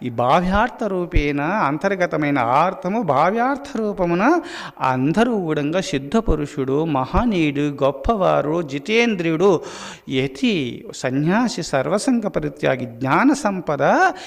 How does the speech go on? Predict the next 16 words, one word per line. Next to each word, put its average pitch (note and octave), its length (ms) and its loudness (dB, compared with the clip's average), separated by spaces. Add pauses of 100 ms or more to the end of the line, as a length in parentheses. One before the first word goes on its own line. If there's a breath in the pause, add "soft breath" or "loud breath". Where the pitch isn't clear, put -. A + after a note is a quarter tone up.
(160 loud breath)
ఇట్టి D#3+ 240 -4
ఇంద్రియాలు F#3+ 580 0
జయించిన E3 420 -4
పుణ్యపురుషులు E3 720 -4
యందు B2+ 260 -4
జ్ఞాన A#2+ 340 -4
సంపద C3+ 420 -4
ఉంటుంది. A#2+ 520 -6 (320 loud breath)
అట్టి D#3 260 -2
జ్ఞానామృతాన్ని E3+ 1160 2
గ్రోలి D#3 520 0
తరించాలని F3+ 920 -2
మానవాళి D#3+ 720 0
నిన్ను D3 260 -2
అనుసరిస్తారు. C3 960 -4 (380 loud breath)
జీ-, D#3 680 0